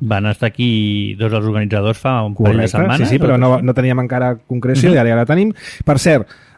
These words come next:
Speaker 2: eh, cu-, clou la jornada a les vint hores la Gina Tost.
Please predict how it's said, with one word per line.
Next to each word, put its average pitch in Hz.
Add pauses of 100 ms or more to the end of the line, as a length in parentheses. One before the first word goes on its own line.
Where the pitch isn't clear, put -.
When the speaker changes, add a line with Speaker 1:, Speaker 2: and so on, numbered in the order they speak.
(260)
Speaker 2:
eh, 127 (160)
cu-, 147 (160)
clou 156
la 117
jornada 123
a 110
les 117
vint 147
hores 202 (120)
la 123 (320)
Gina 147
Tost. -